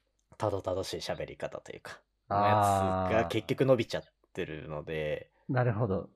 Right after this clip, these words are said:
Speaker 1: 同じ気持ちですね、じゃあ。
Speaker 2: 同じ気持ちです。で、自分ではもう聞けないです。
Speaker 1: いや、じゃあ、あるある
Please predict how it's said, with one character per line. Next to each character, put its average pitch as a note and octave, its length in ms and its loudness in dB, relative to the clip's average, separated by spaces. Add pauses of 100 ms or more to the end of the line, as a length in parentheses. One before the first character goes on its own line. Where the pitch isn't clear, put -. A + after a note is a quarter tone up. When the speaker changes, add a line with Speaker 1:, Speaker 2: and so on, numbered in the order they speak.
(340)
Speaker 1:
同 C#3+ 180 2
じ C#3 100 -2
気 D3 100 -2
持 C#3 120 2
ち C3+ 100 -4
で C3+ 100 2
す - 100 -6
ね、 G2 140 -4
じ F#2+ 80 -6
ゃ F2+ 60 -4
あ。 - 240 -8 (120)
Speaker 2:
同 A#2 200 2
じ G#2+ 100 -2
気 A#2+ 100 -2
持 G#2+ 120 -2
ち G#2 100 -4
で G2 60 -4
す。 - 180 -16
で、 C3+ 100 6
自 B2+ 140 4
分 D#3+ 160 6
で D#3 100 12
は A#2+ 60 12
も F#2 160 0
う - 20 -8
聞 - 140 -10
け F#2 120 -2
な F2 100 -2
い D2 60 -4
で - 60 -10
す。 - 220 -16 (640)
Speaker 1:
い D3+ 80 0
や、 B2 320 2
じ C#3 160 -6
ゃ G#2 80 2
あ、 - 40 2
あ C3+ 40 2
る F#3 100 8
あ B3 60 8
る D4 120 0